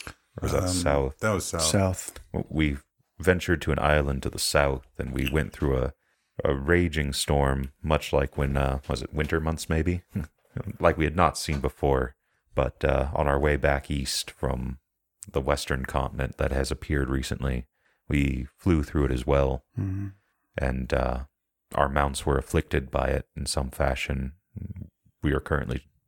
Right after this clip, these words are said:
Speaker 1: hoping to save them, but the storm has halted any, uh, any, uh, what's the dang word I'm looking for? Investigational work, investigation into a cure.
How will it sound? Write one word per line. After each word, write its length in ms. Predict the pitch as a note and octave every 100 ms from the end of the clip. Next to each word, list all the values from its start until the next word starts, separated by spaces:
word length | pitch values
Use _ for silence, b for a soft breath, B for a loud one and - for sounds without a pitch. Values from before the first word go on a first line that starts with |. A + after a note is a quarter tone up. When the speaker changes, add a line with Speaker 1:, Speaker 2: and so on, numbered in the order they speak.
| _ -
Speaker 1:
hoping 400 | D#2+ - C#2 C2
to 80 | -
save 340 | - D2+ C2+
them, 220 | C2+ C2
but 220 | B1 B1+ - b b b b b
the 80 | C#2+
storm 460 | - F2 D#2 D2+ C#2+
has 240 | C2+ - -
halted 340 | E2+ D2+ D2
any, 360 | C2+ C#2 C2 C2
uh, 280 | C2 C2 D2 - _ _ _ -
any, 320 | D#2 C#2 B1+
uh, 320 | B1+ B1 - - - _ _ _ - - _ _ _ _
what's 180 | - -
the 80 |
dang 220 | - - -
word 200 | - -
I'm 80 | -
looking 220 | A#1 -
for? 380 | - - G1+ A#1 - _ _ _ -
Investigational 720 | G2 D2+ - - C#2 - D2
work, 240 | C2+ C#2+ C2
investigation 840 | E2 D2 D2+ - C#2+ C#2+ C2+ C#2
into 240 | C2+ -
a 60 | A1+
cure. 480 | - D#2+ C#2+ C#2+